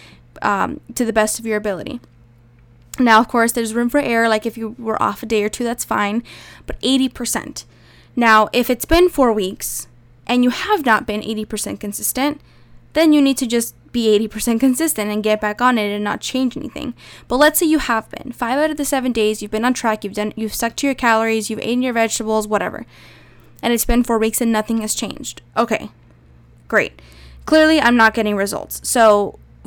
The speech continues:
the first step is realizing, okay, am I actually eating the amount that I think I am? Meaning, am I tracking accurately? Are my calories off?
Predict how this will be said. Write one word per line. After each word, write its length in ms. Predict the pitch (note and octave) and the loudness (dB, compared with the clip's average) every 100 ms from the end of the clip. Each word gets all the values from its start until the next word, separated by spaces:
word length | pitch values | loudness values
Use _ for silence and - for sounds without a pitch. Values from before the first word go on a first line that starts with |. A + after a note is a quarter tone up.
| - | -18
the 220 | - A#3 | -4 -2
first 320 | A#3 D#4+ G4 | 4 4 4
step 240 | - A3 G#3+ | 2 2 2
is 160 | G#3 | 0
realizing, 440 | A3 A3+ G#3+ G#3 G3 | 0 2 0 -2 -6
okay, 220 | A3+ G3+ | -6 -6
am 160 | - A3+ | 0 4
I 80 | D#4 | 4
actually 440 | F4+ F#4+ - D#4+ | 4 0 -2 -2
eating 340 | - B3 B3+ B3 | -2 0 2 0
the 140 | A3 | 0
amount 240 | G#3 G#3 | -2 -2
that 100 | G#3 | -4
I 60 | G3+ | -8
think 240 | - G3 | -10 -10
I 80 | - | -10
am? 220 | - - - - - - - | -12 -14 -16 -20 -20 -14 -4
Meaning, 320 | A3 G3 - | -2 -2 -4
am 120 | G#3+ | -4
I 80 | G3+ | -4
tracking 540 | - - D4+ D4+ D4 C4+ | -6 2 2 4 0 2
accurately? 760 | C4+ B3+ C4 - B3+ B3+ B3+ - - - | 0 -2 -12 -8 -4 -2 -4 -10 -20 0
Are 120 | A3 | 2
my 120 | - G#3 | 2 -2
calories 600 | B3+ D4+ D4+ D4 C#4+ - | 4 6 8 6 4 4
off? 440 | B3+ C4 B3+ B3 | 6 8 6 2